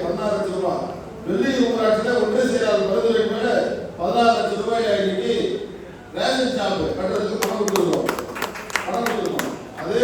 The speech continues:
போல இந்த பகுதியில் இருக்கக்கூடிய பள்ளிக்கூடங்கள்ல டேபிள் சேர்லாம் கிட்டத்தட்ட அஞ்சு லட்சம் ரூபாய் கொடுத்துருக்கோம். திருவள்ளூர் வடக்கு ஒன்றியத்தில் மாற்றுத்திறனாளி ஸ்கூட்டி ஓட்டுற கால் நடக்க முடியாதவங்களுக்கு கிட்டத்தட்ட நாலு பேருக்கு இன்னைக்கு எம் எல் ஏ ஃபண்ட் நிதியை கொடுத்துருக்கோம். அவங்க ஸ்கூட்டி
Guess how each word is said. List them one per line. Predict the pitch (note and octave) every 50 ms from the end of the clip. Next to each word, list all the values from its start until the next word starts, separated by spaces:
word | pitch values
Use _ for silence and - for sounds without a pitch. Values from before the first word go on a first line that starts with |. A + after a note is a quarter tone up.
| A#3+
போல | A#3+ - - G3+ G#3 G#3
இந்த | G3 G3 G3 G3+
பகுதியில் | G#3+ G#3+ A#3 A#3+ A#3+
இருக்கக்கூடிய | A#3 A3+ - - G3 F#3+ F#3+
பள்ளிக்கூடங்கள்ல | F#3 F#3 F#3 - G#3+ G#3 G3 G3 G3+ G3 G3+ A#3 A#3+ A#3 -
டேபிள் | - A3+ A3 A3 G#3 F#3+ G3+
சேர்லாம் | G3 F#3+ F#3 G3+ G#3+ G#3
கிட்டத்தட்ட | G3+ - - - F#3+ -
அஞ்சு | - G3 G#3
லட்சம் | G3+ G#3 G3 F#3+ F#3+
ரூபாய் | F#3+ G#3 A3
கொடுத்துருக்கோம். | G3 F#3+ G3+ G3+ F#3 D#3+ - - B2+ - - - - - - - - - - -
திருவள்ளூர் | G3+ A#3 A#3+ A#3+ A#3 A#3 G3+
வடக்கு | G3+ A#3 - A#3
ஒன்றியத்தில் | A3+ G#3 G#3 G#3 G3+ G3 G3 G3 F3+ F3
மாற்றுத்திறனாளி | - - A#3 A#3 A3+ A#3 A3+ G3+ G3+ G3 F#3 F3 D#3 C#3 - B2+ A#2+ - - - - -
ஸ்கூட்டி | - A#3+ B3+ C4+ B3 B3 A#3+ A#3
ஓட்டுற | A3+ G#3+ G#3+ G3+ - F#3+ - -
கால் | - A3+ A3+ A3+ A3 G#3+
நடக்க | F#3+ G3 A#3 A#3 A#3 G#3+
முடியாதவங்களுக்கு | G#3+ G#3+ G#3+ G#3 G#3 G3+ G3+ G3+ G3+ G3+ A3+ A#3
கிட்டத்தட்ட | G3 G3+ G3+ G3 F#3+ - G#3+ G#3+ -
நாலு | - - - - - G#3
பேருக்கு | G#3 G#3+ G#3+ G3 F#3+ G3 F#3+ F#3 - - - - - - - F#3
இன்னைக்கு | F#3+ F#3+ F#3+ G3 A#3 A3+ - - - - - - - - - - - - - - -
எம் | F#3+ G#3+ A#3
எல் | A#3+ A#3
ஏ | G#3
ஃபண்ட் | - G3 G3 F#3+ F#3 F#3+ A3 A3 G3+ E3 C#3 - - -
நிதியை | F#3+ A3 A#3 A3 G3+ -
கொடுத்துருக்கோம். | F#3+ - - - G3 F3+ F#3+ G3+ A3+ A#3
அவங்க | A3+ G3+ F#3+ F#3+ F#3
ஸ்கூட்டி | - - - G#3